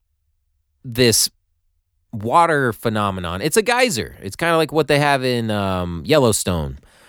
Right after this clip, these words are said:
over there in Yellowstone. So it's shooting water, hot water shooting out of the ground, and then there are these stalagmite type, um, deposits that are built up from the different minerals and stuff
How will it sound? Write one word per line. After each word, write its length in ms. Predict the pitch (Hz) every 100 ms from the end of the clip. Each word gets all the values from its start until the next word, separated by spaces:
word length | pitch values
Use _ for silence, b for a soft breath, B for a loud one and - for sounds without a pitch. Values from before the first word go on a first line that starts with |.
| b b
over 160 | 98 104
there 160 | 104
in 80 | 95
Yellowstone. 500 | 101 92 - 90 85
So 460 | - 120 107 95 85 b b b _ -
it's 400 | 143 110 - - -
shooting 560 | - 208 214 208 190
water, 320 | 170 196 196
hot 220 | - 196 185
water 280 | 185 180
shooting 320 | 165 - 190 180
out 100 | 175
of 60 |
the 60 | 165
ground, 520 | 160 160 160 156 135 - _ _ -
and 220 | - 123
then 340 | 131 127 123 110 -
there 200 | 110 127
are 60 |
these 200 | 117 117
stalagmite 1000 | - - 107 135 143 123 131 135 131 -
type, 260 | - 131 123 - _
um, 480 | 120 107 101 92 90 - _ _ _ _ _ _ _
deposits 600 | - 107 127 127 117 123 -
that 140 | 113
are 60 | 101
built 260 | 117 117
up 280 | 123 120 - _ _ _ _ _ _ _ _ -
from 180 | 104
the 80 | 101
different 380 | 101 113 110 98
minerals 500 | 110 113 110 110 98
and 140 | 101
stuff 340 | 98 110 101